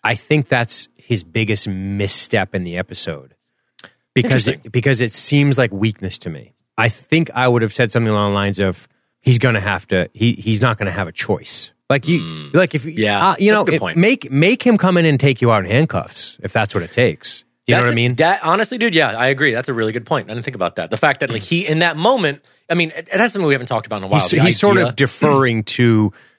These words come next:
Speaker 1: the
Speaker 2: Right.
Speaker 1: military authority and not really
Speaker 2: Mm-hmm.
Speaker 1: being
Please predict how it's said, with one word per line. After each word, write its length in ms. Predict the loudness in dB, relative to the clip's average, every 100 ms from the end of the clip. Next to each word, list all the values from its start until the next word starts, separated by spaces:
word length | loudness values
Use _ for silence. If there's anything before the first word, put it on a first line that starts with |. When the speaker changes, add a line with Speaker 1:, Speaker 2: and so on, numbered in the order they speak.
| _ 0
Speaker 1:
the 120 | 2
Speaker 2:
Right. 60 |
Speaker 1:
military 560 | 4 4 2 2 2 0
authority 600 | -2 0 4 4 2 0
and 200 | 0 2
not 260 | 2 2 2
really 260 | 4 2
Speaker 2:
Mm-hmm. 60 | 0
Speaker 1:
being 520 | -2 0 0 0 -6